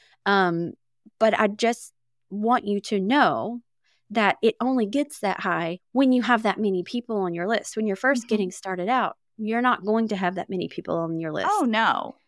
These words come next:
Speaker 1: And I'm
Speaker 2: No.
Speaker 1: gonna be honest, I don't really want that many people on my list, and nothing to do with the cost <laughs> of it all, but I prefer a smaller,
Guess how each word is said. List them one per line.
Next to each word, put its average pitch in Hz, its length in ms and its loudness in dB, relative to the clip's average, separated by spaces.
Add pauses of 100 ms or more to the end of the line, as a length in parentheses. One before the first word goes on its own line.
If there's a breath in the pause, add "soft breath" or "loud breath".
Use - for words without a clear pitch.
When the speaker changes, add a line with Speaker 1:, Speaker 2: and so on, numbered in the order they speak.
(140)
Speaker 1:
And 233 100 4
I'm 240 100 8
Speaker 2:
No. 262 40 4
Speaker 1:
gonna 269 140 4
be 233 160 0
honest, 240 480 0 (160)
I 285 100 -2
don't 349 160 2
really 254 240 2
want 339 280 4
that - 140 -4
many 139 200 -8
people - 260 -10
on 175 220 -8
my 190 80 -2
list, 180 280 -2
and 247 100 2
nothing 370 280 6
to 233 80 2
do 196 140 2
with 175 120 -6
the - 80 -10
cost 285 500 0
<laughs> - 20 2
of 190 240 2
it 185 100 4
all, 180 380 4
but 226 200 -2
I 285 440 4
prefer 202 680 0
a 190 140 -2
smaller, 196 840 -2